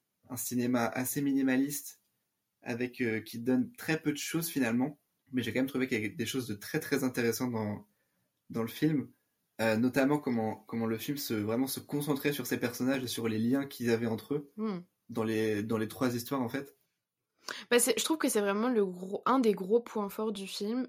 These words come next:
Speaker 2: Je suis assez d'accord avec toi, je suis assez mitigée,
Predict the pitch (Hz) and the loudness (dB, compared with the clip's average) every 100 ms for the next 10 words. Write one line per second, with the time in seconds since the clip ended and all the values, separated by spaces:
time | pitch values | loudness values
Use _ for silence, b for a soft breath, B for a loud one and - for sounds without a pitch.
0 | - 190 220 - 233 240 339 285 233 247 | -6 -6 -2 2 4 4 2 0 0 -2
1 | 226 196 - 202 226 - 214 190 - 208 | -2 -4 -4 -2 -2 -4 -4 -4 -2 -2
2 | 254 240 214 - 208 214 202 214 269 | 0 0 0 -2 -2 0 4 4 4